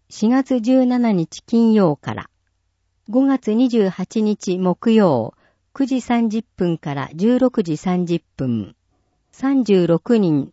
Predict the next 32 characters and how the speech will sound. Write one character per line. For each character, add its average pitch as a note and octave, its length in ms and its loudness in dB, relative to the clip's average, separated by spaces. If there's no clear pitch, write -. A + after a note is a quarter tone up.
申 G3+ 240 0
し - 120 -12
込 F3+ 140 0
み D#3+ 140 0
順。 C3+ 400 0
江 C#4 220 2
東 C#4 340 2
区 F3+ 200 0
文 A#3+ 240 0
化 A#3 160 -2
セ A3 160 0
ン F#3+ 100 0
タ A#2+ 540 -6
ー。 B3 220 2
申 - 0 -
し - 160 -6
込 G#3+ 140 0
み、 F3+ 240 -2
四 - 160 -8
月 C4 320 -2
十 B3+ 240 0
七 B3 240 0
日 F3+ 420 -6
金 A3+ 300 0
曜 E3+ 220 2
か A#2+ 180 -10
ら。 A2 160 -12
問 B3 260 0
い A3+ 80 0
合 G#3 60 0
わ G3 140 -2
せ、 - 340 -6